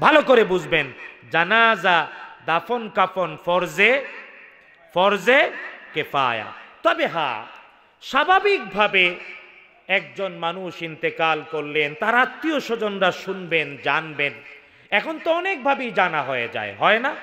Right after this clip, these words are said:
এরপরেও যদি কেউ বলে যে, "না, আমরা এটা সবাইকে বাধ্য করার জন্যে নয়, বরং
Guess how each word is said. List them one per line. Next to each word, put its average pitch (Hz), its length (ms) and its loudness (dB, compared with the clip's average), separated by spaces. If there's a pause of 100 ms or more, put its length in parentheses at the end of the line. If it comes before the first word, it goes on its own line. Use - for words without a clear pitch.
(380)
এরপরেও 349 760 2
যদি 254 240 -6
কেউ 240 280 0
বলে 202 460 2 (300)
যে, 175 160 -4
"না, 208 440 0 (260)
আমরা 208 320 0
এটা 226 240 -4
সবাইকে 320 600 -4
বাধ্য 262 500 -4
করার 196 460 0
জন্যে 151 440 -4
নয়, 135 380 -2 (440)
বরং 320 360 2